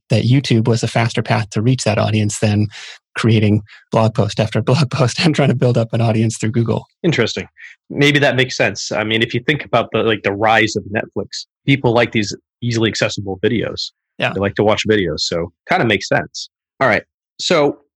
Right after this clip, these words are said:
Speaker 2: we've touched on, on kind of the trends that's going on. Now, there may be some people thinking that, "Hey, you know, I was thinking about maybe, oh, now I have a little extra time on my hands, maybe starting a side hustle," or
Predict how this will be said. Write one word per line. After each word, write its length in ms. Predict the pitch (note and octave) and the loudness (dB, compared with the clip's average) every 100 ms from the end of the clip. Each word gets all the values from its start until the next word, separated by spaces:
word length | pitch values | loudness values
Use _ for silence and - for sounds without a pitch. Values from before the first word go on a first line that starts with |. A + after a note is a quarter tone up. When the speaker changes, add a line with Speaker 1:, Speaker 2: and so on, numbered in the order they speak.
| - | -6
Speaker 2:
we've 200 | B2+ B2+ | -2 0
touched 300 | D3 B2+ - | -2 -2 0
on, 180 | A#2+ A2+ - | 0 0 -4
on 120 | A2+ | -4
kind 180 | - A#2 | -2 -2
of 60 | |
the 80 | A2 | -2
trends 320 | - B2+ A2 | -2 -2 0
that's 140 | A2 - | -4 -2
going 280 | A2+ G#2+ G#2 | -2 -2 -2
on. 360 | G#2+ G#2+ G#2+ G2+ _ | 0 0 -2 -8 _
Now, 320 | C#3+ C#3 B2 _ _ | 0 2 0 _ _
there 180 | C#3 C3+ | -2 0
may 140 | C3+ C3 | 2 0
be 100 | B2+ | 0
some 180 | C3 | -2
people 380 | A#2+ B2 A#2+ G#2+ | -2 -2 0 -2
thinking 400 | - B2 A#2+ A2 G2+ | -2 -2 -2 -2 0
that, 220 | G2+ - - | 0 0 -2
"Hey, 140 | - B2 | 0 2
you 160 | G#2+ | 2
know, 320 | A2 A2+ G#2+ - - | 2 2 -2 -6 -8
I 60 | G#2 | -6
was 180 | G#2+ - | -6 -2
thinking 280 | B2 A#2+ | -2 0
about 400 | G#2 G2+ G#2 G2+ - _ _ _ - | 0 2 2 2 -2 _ _ _ -4
maybe, 480 | G2+ G#2 F#2+ F#2 - _ _ G2+ | -2 0 0 -2 -8 _ _ -4
oh, 40 | |
now 200 | G2 G#2 | 0 2
I 60 | G2 | 2
have 80 | |
a 40 | G#2 | 0
little 160 | G#2 | 0
extra 180 | G2+ - | 0 -2
time 180 | G2 G#2+ G2+ | -2 0 0
on 60 | F#2+ | -2
my 80 | |
hands, 160 | G2 F#2 | -2 -2
maybe 200 | F#2 F#2 | -2 -2
starting 260 | - G2 F2+ | -2 -2 -2
a 40 | |
side 260 | - G2 G2 | -2 0 0
hustle," 320 | F#2+ - G2 | 0 0 -2
or 220 | F#2 E2+ | -2 -6